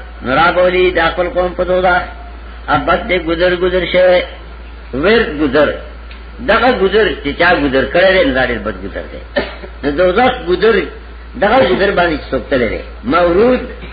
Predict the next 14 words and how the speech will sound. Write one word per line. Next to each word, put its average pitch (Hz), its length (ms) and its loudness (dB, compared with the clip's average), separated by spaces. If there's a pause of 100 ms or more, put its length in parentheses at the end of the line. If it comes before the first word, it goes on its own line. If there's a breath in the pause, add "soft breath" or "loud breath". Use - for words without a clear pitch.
ګودر 139 380 2
شوی۔ 160 240 4 (360)
ګودر 160 300 2
شوی 208 120 4
موږ 196 200 2
دې 226 100 6
ته 226 100 2
وایو 220 160 4 (300)
چې 143 60 2
په 156 160 2
دې 190 260 0
فلانې 147 320 2
تللی 98 200 -6
دی، 73 140 -12